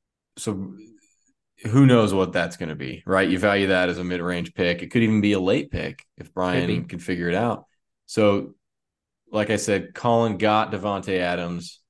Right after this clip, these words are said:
Speaker 1: and got Brian's twenty twenty-five second rounder, and he gave up Drake London, young wide receiver, and a twenty twenty-five first rounder.
Speaker 2: That's Colin's twenty twenty-five first.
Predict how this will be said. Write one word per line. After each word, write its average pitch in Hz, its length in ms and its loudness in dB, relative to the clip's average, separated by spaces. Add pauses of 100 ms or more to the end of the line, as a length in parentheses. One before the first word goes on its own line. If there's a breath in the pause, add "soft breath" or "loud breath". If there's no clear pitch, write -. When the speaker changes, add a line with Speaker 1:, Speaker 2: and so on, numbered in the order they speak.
Speaker 1:
and 85 220 -10
got 90 600 2
Brian's 90 380 -4
twenty 95 240 -6
twenty-five 87 760 -4
second 95 320 -6
rounder, 76 520 -8
and 82 120 -14
he 87 100 -10
gave 117 400 0
up 101 380 0
Drake 139 320 -2
London, 95 720 -6 (100)
young 110 180 -6
wide 95 240 0
receiver, 80 720 -8
and 92 440 -6
a 87 100 -6
twenty 110 300 -4
twenty-five 98 540 -4
first - 460 -6
rounder. - 440 -12 (280)
Speaker 2:
That's 101 240 -4
Colin's 92 480 -4
twenty 78 260 -10
twenty-five 71 480 -12
first. - 400 -20